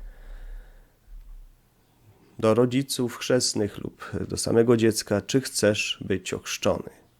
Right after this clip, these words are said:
I kiedy jest pozytywna odpowiedź, "tak", i wtedy kapłan odpowiada tymi sakramentalnymi słowami, na przykład: "Arkadiuszu", ja jestem Arkadiusz, "ja ciebie chrzczę w imię Ojca i Syna i Ducha Świętego".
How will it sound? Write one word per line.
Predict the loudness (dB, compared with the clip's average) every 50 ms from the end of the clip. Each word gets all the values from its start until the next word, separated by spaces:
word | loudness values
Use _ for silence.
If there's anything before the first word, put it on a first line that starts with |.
| _ _ _ -16 -14
I | -10 -4
kiedy | 0 0 0 0 -2 -4 -6 -8 -10 -8 -4
jest | -2 -2 -2 -4 -8 -14 -20
pozytywna | -10 -6 -6 -4 -4 -6 -2 0 0 2 2 0 -4 -4
odpowiedź, | -4 -6 -4 2 4 4 4 4 2 -2 -4 -6
"tak", | -2 2 4 4 4 2 -2 -10 -20 -20 -20 -20 -20 -20 -8 -2 0
i | 0
wtedy | 2 4 4 6 8 8 8
kapłan | 10 10 10 10 10 8 8 6
odpowiada | 4 2 0 0 4 6 6 6 6 6 6 6 4 2 -4 -10 -20 -20 _ _ _ -20 -20 _ _ -20 -12 -6
tymi | -4 -2 0
sakramentalnymi | 0 0 0 0 2 2 2 4 4 4 4 4 4 2 2
słowami, | 0 -2 -2 0 2 4 4 6 4 4 2 -2 -6 _ _ _ _ _ _ _ _ _ _ _ _ _ -12
na | -10
przykład: | -10 -10 -10 -6 -4 -4 -4 2 6 6
"Arkadiuszu", | 6 6 6 4 4 6 4 4 2 2 0 -2 -4 -4 -6 -10 -16 -20 -20 -20 -20 -20 _ _ _ _ _ _ _ _
ja | -8 -8
jestem | -8 -6 -8 -8 -10
Arkadiusz, | -10 -10 -10 -10 -4 -2 -2 -2 -2 -4 -10 _ -20 -20 -20 -20 -20 -20 -20 _ _ _ 4
"ja | 8 8 8
ciebie | 8 6 2 2 2 0
chrzczę | -2 -4 0 4 6 6 8
w | 8
imię | 6 4 2 4 6
Ojca | 6 6 6 6 2 0 -2 -2
i | -2 -2
Syna | 0 2 4 4 4 4 2
i | 0
Ducha | 0 0 0 0 0 -2
Świętego". | -2 0 2 2 2 4 4 4 4 4 4 0 -6 -8